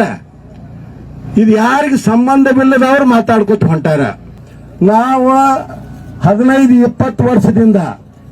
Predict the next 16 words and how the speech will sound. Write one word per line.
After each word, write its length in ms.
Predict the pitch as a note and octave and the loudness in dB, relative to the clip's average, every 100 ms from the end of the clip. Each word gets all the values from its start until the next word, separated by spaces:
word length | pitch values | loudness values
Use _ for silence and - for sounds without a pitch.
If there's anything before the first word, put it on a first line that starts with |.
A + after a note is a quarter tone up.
| - | -12
ಜೆ 120 | C3 A3+ | -2 0
ಎಚ್ 360 | C4 C4 G3+ | 0 -4 -4
ಪಟೇಲ್ 340 | A#3+ A3+ B3 A3+ | -2 0 0 0
ಸಾಹೇಬರು, 640 | A3+ A#3 A#3 G#3+ F#3 - - - - - - - | 2 2 2 2 -2 -8 -20 -20 -20 -20 -20 -4
ದಿವಂಗತ 480 | F3+ A#3 B3 B3 A#3+ | -2 0 0 0 2
ಜೆ 220 | A3+ D#3+ | 0 2
ಎಚ್ 320 | A3+ B3+ - | 0 0 -2
ಪಟೇಲ್ 320 | A#3+ A#3 B3+ A3+ | -2 0 0 0
ಸಾಹೇಬರು 480 | A3+ A#3 A#3 B3 | 0 0 0 0
ಮುಖ್ಯಮಂತ್ರಿ 800 | C4 A#3 A#3+ B3+ A#3 G#3+ A#3+ A#3+ | 2 2 0 0 2 2 0 2
ಆದಾಗ 400 | A#3 G#3+ G#3 E3 G3 C#4 C#4 - - - - | 2 2 0 2 0 -2 -6 -12 -20 -20 -6
ನಮಗವ್ರ 540 | F3+ A3+ A#3+ B3 A#3+ B3 C4+ C4+ G#3+ - - G#3 A#3 | -2 0 0 2 2 2 2 0 -2 -8 -6 0 2
ಈ 400 | A#3+ A3+ G#3+ G3+ G#3 - - - - - - - - - | 4 4 2 -2 -8 -20 -20 -20 -20 -20 -20 -20 -20 -2
ಚಿಕ್ಕೋಡಿ 560 | A#3+ A#3 C#4 D4 C#4+ B3 | -2 0 0 0 0 0
ಜಿಲ್ಲಾ 360 | A3 B3 C4 | 0 2 0
ಪ್ರತ್ಯೇಕ 480 | - G3+ G3 C4 B3+ | 0 0 0 -2 -2